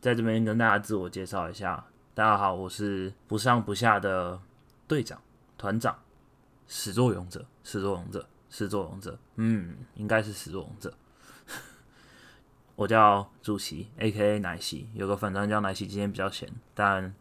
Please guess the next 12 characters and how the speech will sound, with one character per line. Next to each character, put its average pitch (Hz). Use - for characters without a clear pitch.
我 101
们 92
现 101
在 101
在 101
录 98
不 92
上 95
不 -
下。 -
对， -
那 113